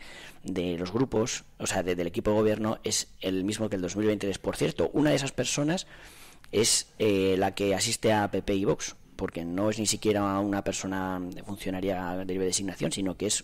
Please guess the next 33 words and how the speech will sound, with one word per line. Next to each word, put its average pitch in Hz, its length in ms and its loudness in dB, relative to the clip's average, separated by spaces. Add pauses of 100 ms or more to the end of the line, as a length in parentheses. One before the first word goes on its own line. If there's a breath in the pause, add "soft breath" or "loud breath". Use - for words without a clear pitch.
del 95 220 -2
personal 98 480 -4 (340 loud breath)
al 101 80 -4
servicio 101 280 0
del 101 80 2
equipo 101 240 -2
de 101 40 2
gobierno 123 340 0
la 92 140 -4
que 87 100 -8
asiste 101 300 -6
a 92 60 -4
los 85 100 -6
grupos 95 320 -6
también. 85 240 -12 (460 loud breath)
Pero 104 200 2
esta 98 220 0
plaza 104 160 -2
estaba 87 280 -6
vacante 120 600 -2
desde 101 240 -2
siempre 139 340 0
y 107 60 2
ahora 113 140 2
se 113 100 -2
ha 113 60 2
ocupado 98 480 -2 (120)
con 101 160 -4
total 95 280 -2
necesidad. 113 560 -2 (340 loud breath)
Y 113 80 0
es 110 100 2
que, 117 220 2